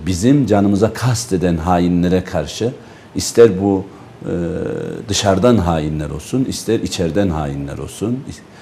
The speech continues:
her türlü düşmana karşı direniriz. E, direnmemizin, e, ilk talimatı, e, başkumandandan geldi. Bundan sonra bize, "Evet,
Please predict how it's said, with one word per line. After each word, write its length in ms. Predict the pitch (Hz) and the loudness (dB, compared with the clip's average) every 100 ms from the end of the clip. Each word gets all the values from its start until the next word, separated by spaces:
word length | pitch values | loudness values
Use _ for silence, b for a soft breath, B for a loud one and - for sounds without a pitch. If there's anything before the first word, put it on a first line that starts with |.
| B - | B 2
her 240 | 139 - | 2 2
türlü 280 | 95 80 76 | -2 -4 -4
düşmana 460 | 90 - 82 76 | -6 -4 -4 -4
karşı 400 | - 78 73 113 131 B B - | -6 -8 -6 -6 -6 B B -2
direniriz. 560 | 104 98 80 90 127 - B B - - | 4 4 4 0 -4 -10 B B -16 -8
E, 40 | |
direnmemizin, 1200 | 95 95 87 110 120 120 120 120 120 110 135 127 - - 95 | -4 -2 0 2 4 4 4 4 2 2 0 0 -4 -10 -6
e, 200 | 92 92 - - - - - - - | -4 -4 -8 -18 -20 -20 -20 0 4
ilk 260 | 165 - | 4 4
talimatı, 760 | - 90 85 82 80 - 131 143 143 - 101 | 0 2 2 0 -4 -2 -2 -2 -8 -14 -10
e, 240 | 90 87 | -8 0
başkumandandan 880 | 107 117 - 82 73 69 71 71 71 | 2 2 0 -4 -4 -4 -6 -6 -6
geldi. 400 | 76 67 - 131 139 B B B - | -6 -8 -4 -4 -6 B B B -2
Bundan 320 | 107 117 110 | 4 6 6
sonra 380 | - 92 87 80 | 4 2 2 0
bize, 420 | 90 98 95 87 B B B - | 0 4 4 2 B B B 2
"Evet, 420 | 104 92 - | 4 4 0